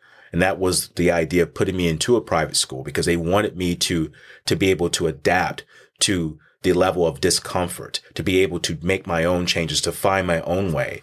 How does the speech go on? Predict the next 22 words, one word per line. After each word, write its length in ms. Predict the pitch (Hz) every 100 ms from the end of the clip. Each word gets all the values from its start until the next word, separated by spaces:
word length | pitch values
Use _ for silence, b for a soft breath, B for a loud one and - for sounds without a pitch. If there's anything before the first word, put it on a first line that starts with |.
| B B B
And 120 | 87 95
they 120 | 95
always 280 | 107 127 -
told 180 | 143
me, 60 | 98
they 80 | 82
said, 140 | 98
"You 60 | 98
know 120 | 101
what? 180 | 117 107
You're 260 | 101 120 131
a 40 |
black 340 | 127 131 135
man, 400 | 131 143 92 67 - _ _ _ _
but 120 | 95
you 60 | 110
don't 100 | 120
have 80 | 120
to 60 |
fit 160 | - -
the 60 | 110
stigma 400 | - 123 120